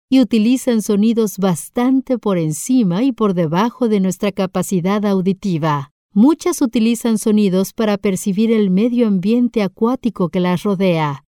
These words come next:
Esta extraordinaria capacidad se denomina ubicación por eco. Presionen algunos de los botones para escuchar los diferentes sonidos producidos por las diversas especies de ballenas.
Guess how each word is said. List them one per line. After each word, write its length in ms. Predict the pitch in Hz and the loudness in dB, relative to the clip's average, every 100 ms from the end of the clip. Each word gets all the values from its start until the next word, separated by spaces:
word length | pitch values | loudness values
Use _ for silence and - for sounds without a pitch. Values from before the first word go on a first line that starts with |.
| - | 0
Esta 420 | 214 202 - 208 | 4 4 2 -2
extraordinaria 960 | 185 - 226 196 185 185 180 220 247 226 | -2 -2 -2 0 2 2 2 2 2 0
capacidad 800 | - 190 190 - 190 214 185 160 - - | -2 -4 -4 -2 0 2 0 -4 -10 -14
se 220 | - 208 | -4 0
denomina 720 | 208 180 185 247 220 165 151 _ | 2 2 2 2 2 0 -4 _
ubicación 840 | 262 214 202 185 180 - 247 277 277 | -2 0 -2 -4 -8 -2 0 0 -2
por 260 | - 240 | -2 -2
eco. 520 | 233 170 - 151 131 _ _ | 0 -2 -2 -2 -2 _ _
Presionen 640 | 247 247 - 302 311 311 | 2 2 2 0 2 2
algunos 580 | 240 185 185 233 226 214 | 2 0 2 2 2 0
de 100 | 220 | 0
los 180 | 196 175 | -2 -2
botones 640 | 190 185 226 180 180 - | -4 0 0 0 -2 -6
para 180 | - 220 | -4 -2
escuchar 560 | 190 - 185 - 208 226 | -2 -4 -8 -4 -4 -2
los 220 | 240 196 | -2 0
diferentes 680 | 214 226 190 262 277 262 226 | -2 0 0 0 0 -2 -2
sonidos 560 | 233 214 180 180 156 | 0 0 0 0 -2
producidos 800 | - 190 160 151 254 208 196 202 | -4 -4 -4 -4 -2 0 -2 -4
por 180 | - 233 | -4 -2
las 220 | 202 175 | -2 -2
diversas 640 | 185 170 254 254 262 247 | -2 0 -2 -2 -6 -4
especies 600 | 196 - - 233 - 226 | -4 -4 -2 -2 0 -2
de 100 | 190 | 0
ballenas. 920 | 208 214 208 185 156 143 139 - - | -2 0 2 2 0 -4 -8 -12 -14